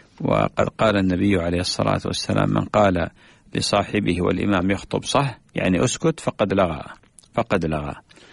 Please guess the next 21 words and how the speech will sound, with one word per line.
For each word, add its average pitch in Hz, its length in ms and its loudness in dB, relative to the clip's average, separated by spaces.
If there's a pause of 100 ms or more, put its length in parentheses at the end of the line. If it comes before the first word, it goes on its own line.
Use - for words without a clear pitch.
(480)
بالنسبة 160 520 2
للإنكار 120 720 0
بالإشارة 98 760 -2 (460)
دون 107 340 2
القول، 92 520 0
هذه 135 220 2
مسألة 135 320 2
خلافية 113 500 2
بين 82 220 -2
العلماء، 82 480 0 (520)
فمن 113 280 2
أهل 113 200 2
العلم 110 320 2
من 98 180 0
ذهب 101 300 0
إلى 92 500 0 (500)
أن 101 120 4
الإشارة 127 500 2
كالعبارة، 101 1400 -2 (160)
كالكلام، 92 460 -2 (640)
فيمتنع 98 1000 0